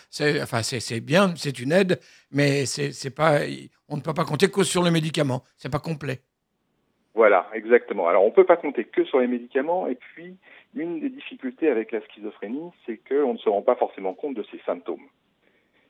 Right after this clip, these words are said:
Speaker 2: Euh, on peut souffrir de schizophrénie et, euh, souffrir vraiment intérieurement, mais pas pour autant se rendre compte qu'il y a besoin d'avoir un traitement, euh,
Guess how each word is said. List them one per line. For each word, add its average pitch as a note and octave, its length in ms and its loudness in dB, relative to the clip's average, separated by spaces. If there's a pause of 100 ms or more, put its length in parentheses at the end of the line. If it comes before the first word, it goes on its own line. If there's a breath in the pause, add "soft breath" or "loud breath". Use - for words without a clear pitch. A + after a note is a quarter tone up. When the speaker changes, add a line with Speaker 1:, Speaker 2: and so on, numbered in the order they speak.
(360)
Speaker 2:
Euh, E2+ 240 -4
on F#2+ 80 -2
peut - 260 -16
souffrir C3+ 380 -2
de G2+ 100 -2
schizophrénie G#2+ 920 -10 (420)
et, C#3 380 2 (260)
euh, F2+ 160 -4 (140)
souffrir C#3+ 500 -4
vraiment A2+ 460 0
intérieurement, F#2 720 -6
mais A#2+ 100 -4
pas E3 160 4
pour D#3 200 -4
autant C#3 280 -6
se - 160 -12
rendre A#2+ 240 -8
compte C#3 320 -6 (100)
qu'il A#2+ 240 -4 (440 loud breath)
y A#2 80 6
a A2+ 40 8
besoin B2 500 0
d'avoir A#2 340 0
un G2+ 80 -10
traitement, A#2 520 -8 (420)
euh, F2 760 -6